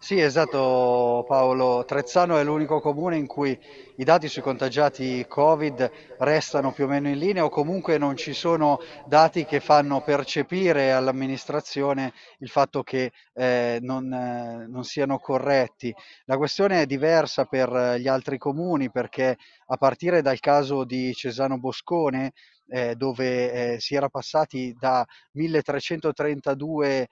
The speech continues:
eh, negativi, che, cioè positivi che erano poi scomparsi a cinquantasei, proprio ieri sera il dato si è riempennato, è tornato a quattrocentosedici.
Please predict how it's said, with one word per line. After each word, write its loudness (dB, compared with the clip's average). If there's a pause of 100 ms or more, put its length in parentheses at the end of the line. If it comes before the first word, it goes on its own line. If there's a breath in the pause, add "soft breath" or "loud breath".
(180)
eh, -2
negativi, -4
che, -14
cioè -6
positivi -6
che -8
erano -2 (280 loud breath)
poi 2
scomparsi 0
a -2
cinquantasei, 0
proprio -2
ieri -2
sera 2 (220 loud breath)
il -14
dato 2
si -6
è 0
riempennato, -2
è -2
tornato -2
a -2
quattrocentosedici. -6